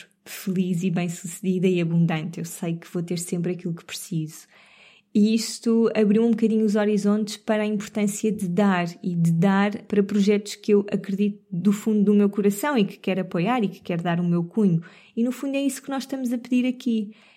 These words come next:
É que o vosso apoio, o vosso carinho, e que tem sido muito, se materialize em dinheiro para que nós nos possamos dedicar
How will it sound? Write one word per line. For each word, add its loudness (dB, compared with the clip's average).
É -2
que 2
o -2
vosso -2
apoio, 4
o -2
vosso -4
carinho, 2
e -2
que -10
tem -2
sido -2
muito, 4
se -8
materialize 4
em 4
dinheiro 2
para -2
que -4
nós -2
nos -4
possamos -4
dedicar -6